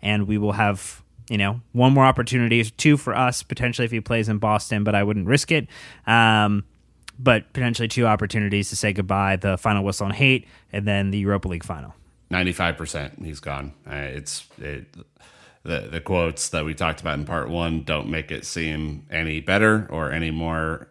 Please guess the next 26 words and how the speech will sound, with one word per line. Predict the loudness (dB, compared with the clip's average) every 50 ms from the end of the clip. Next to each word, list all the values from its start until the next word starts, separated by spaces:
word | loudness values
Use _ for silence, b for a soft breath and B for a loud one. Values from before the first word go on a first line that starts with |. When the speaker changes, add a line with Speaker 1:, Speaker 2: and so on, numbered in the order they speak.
| -8 -2
Speaker 2:
likely | 0 0 2 2 2 0 2
that | 2 2 0
he | -2
stays. | -2 0 0 2 2 2 2 0 0 -2 -4 -8
And, | -8 -6 -6 -4 -4 -4 -4 -4 -4 -6 -6 -8 b b b b b b b b b b b b b b -6
you | -2 0
know, | 2 2 2 2 2 0 -2 -2
I, | -4 -4 -4 -6 -16 _ _ -8
again, | -4 0 2 2 2 2 0 -2 -2 -2
Real | 2 6 6 8
Madrid | 8 6 6 4 4 4 6 4 4 2 0 -6 -12 -14 -16 _ _ _ _ _ _ _ _ _ _ -16 -10 -8
have | -6 -2 0 0 0 2
their | 2 0 0
own | 0 0 0 -2 -2
problems, | -2 -2 -2 -2 0 0 0 0 2 2 0 0 -2 -6
but | -6 -2 -2 0 0 -2 -4 -4 -4
negotiating | -2 -2 -2 0 2 2 2 2 2 0 -2 0 0 2 2 2 0 0 0 -2 -4
for | -4 -6 -6 -6
top | -4 -4 -4 -4 -4 -4
tier | -4 -4 -4 -4
talent | -4 -4 -4 -4 -2 -2 -2 -4 -4 -6
is | -6 -8 -6 -6
not | -6 -6 -6 -6
one | -4 -4 -2 -2
of | -2 0
them. | 2 2 2 2